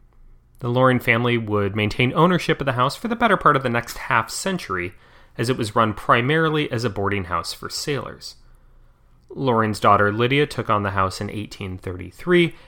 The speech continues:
and maintained ownership for the following decades. In eighteen sixty-seven, after the Civil War, Catherine Wilkie, originally from Ireland, purchased the Paul Revere house,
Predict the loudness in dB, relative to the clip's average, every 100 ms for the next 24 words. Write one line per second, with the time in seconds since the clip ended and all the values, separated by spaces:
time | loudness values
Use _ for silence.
0 | -8 0 0 2 0 0 -2 -4 -4 -4
1 | -4 -4 -6 -10 -6 -8 0 -2 -2 -8
2 | -2 -2 -2 -12 -16 -16 -16 -20 _ -2
3 | 0 2 0 -2 -2 -4 -4 -2 -2 -2
4 | -2 -2 -2 -4 -4 -4 -4 -4 -4 -4
5 | -10 -20 -20 _ _ _ 0 2 4 2
6 | 4 2 0 -6 -8 -4 -2 0 -2 -2
7 | -4 0 2 2 0 -2 -2 -2 -2 -6
8 | -6 -6 0 0 0 -2 -4 -4 -8 -10